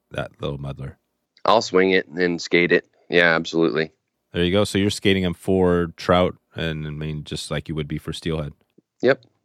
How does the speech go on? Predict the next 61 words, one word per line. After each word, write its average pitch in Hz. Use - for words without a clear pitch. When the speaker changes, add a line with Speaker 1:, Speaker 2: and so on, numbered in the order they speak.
Speaker 1:
That's 117
a 113
cool, 131
I 101
mean, 98
definitely 104
the 95
muddler 92
is 87
a 85
great 85
pattern. 85
Is, 80
do -
you 95
think 95
that 85
that 87
fly 87
we're 85
looking 85
at 82
here, 85
where 80
it's, -
it's -
fairly 85
sparse, 82
is 80
that 82
pretty, 82
uh, 78
standard, 85
you 82
know, 73
for 82
the 73
muddler? 80
And, 82
and 87
the 85
hook 151
too 147
is 80
also 90
pretty 78
good. 76
What 104
type 95
of -
hook 104
are 92
you 82
using 73
there? 69
Speaker 2:
I 120
think 180
that's 165
a 104
fire 107
hole 98